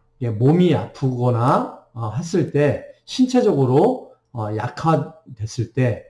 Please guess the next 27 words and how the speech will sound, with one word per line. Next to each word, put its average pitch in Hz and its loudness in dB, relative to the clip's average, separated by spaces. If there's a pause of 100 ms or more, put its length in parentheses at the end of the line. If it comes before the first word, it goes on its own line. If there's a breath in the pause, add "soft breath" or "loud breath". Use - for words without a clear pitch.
(240 soft breath)
이럴 151 2
때 139 4
이제 110 -2
자살을 117 -2
시도하는 127 0
경우들이 101 -10
있고요. 110 -4 (540 soft breath)
또 151 4
세 214 6
번째 190 4
생활 269 6
사건과 233 0
관련된 110 -2
요인이 98 -6
있을 113 -12
수가 101 -12
있어요. 90 -20 (800)
어, 95 -18 (120)
예를 127 2
들어서 123 0 (260 loud breath)
갑자기 127 0
뭐 117 0
부도가 175 4
났다든가 110 -4 (440)
또 127 2 (100)
뭐, 104 -4 (680)
어, 104 -12